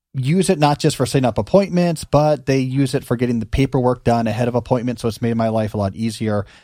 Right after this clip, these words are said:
If I was to be looking for a new doctor anytime in the near future for any type of specialty issue, I would know exactly where to go, to ZocDoc. So go to zocdoc dot com slash deep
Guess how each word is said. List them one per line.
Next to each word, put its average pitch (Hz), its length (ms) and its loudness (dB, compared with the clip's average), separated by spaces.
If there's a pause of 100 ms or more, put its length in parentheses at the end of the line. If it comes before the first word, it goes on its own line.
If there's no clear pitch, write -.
(320)
If 117 140 0
I 123 60 6
was 120 140 2
to 123 100 0
be 120 120 2
looking 143 260 0
for 131 160 2
a 120 80 2
new 123 320 2
doctor 143 680 0 (400)
anytime 143 500 0
in 127 40 -2
the 123 80 0
near 123 160 0
future 170 480 -4 (200)
for - 160 -6
any 131 200 0
type 127 300 -2
of 117 80 -4
specialty 123 640 -4
issue, 151 520 0 (760)
I 123 80 2
would 123 160 0
know 123 120 4
exactly 110 420 0
where 95 140 0
to 92 60 -2
go, 85 260 -8 (300)
to 110 80 0
ZocDoc. 95 640 -2 (580)
So - 140 0
go 208 120 4
to 247 120 2
zocdoc 180 600 2
dot 156 240 2
com 131 440 0 (120)
slash 131 420 -2
deep 185 360 -2